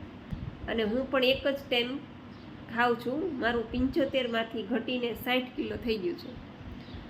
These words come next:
તો હા પૂર્વિશાબેન, એક ટાઈમ જમવાથી વજન ઉતરે જ છે. અને મારે તો સવારે નિર્જળા હોય છે છ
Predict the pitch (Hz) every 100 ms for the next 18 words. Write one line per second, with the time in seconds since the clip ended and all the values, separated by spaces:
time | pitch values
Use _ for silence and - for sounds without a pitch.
0 | - - 202 185 226 254 247 247 247 247
1 | 226 226 220 226 226 226 220 202 220 220
2 | 214 202 208 214 214 208 214 254 240 -
3 | - 220 302 - - - - - - 202
4 | 202 202 202 226 233 233 226 226 226 220
5 | 220 233 269 240 240 233 233 220 233